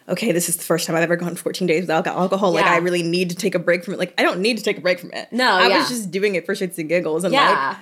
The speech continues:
Speaker 1: my friends were doing it too. So I was like, "Let me just see if I can do it, whatever."
Speaker 2: Yeah.
Speaker 1: But then I was like, "Okay, this is dumb."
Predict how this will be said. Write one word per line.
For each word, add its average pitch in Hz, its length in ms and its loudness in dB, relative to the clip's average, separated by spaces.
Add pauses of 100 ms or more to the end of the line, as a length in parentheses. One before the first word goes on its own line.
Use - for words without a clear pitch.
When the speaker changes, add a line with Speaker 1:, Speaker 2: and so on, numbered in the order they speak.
Speaker 1:
my 185 140 4
friends 190 280 0
were 180 100 0
doing 175 220 0
it - 100 -4
too. 180 200 2
So 185 80 2
I - 20 4
was 170 60 0
like, 175 120 2
"Let 214 120 0
me 247 100 2
just 233 160 -4
see 226 100 0
if 208 100 0
I 208 80 0
can 208 140 -4
do 185 140 2
it, 175 140 0
whatever." 160 560 -2 (100)
Speaker 2:
Yeah. 170 400 -6
Speaker 1:
But 190 160 2
then 208 140 2
I 190 60 2
was 185 100 0
like, 190 160 0
"Okay, 175 280 -2
this 180 200 -8
is 185 100 -6
dumb." 147 240 -4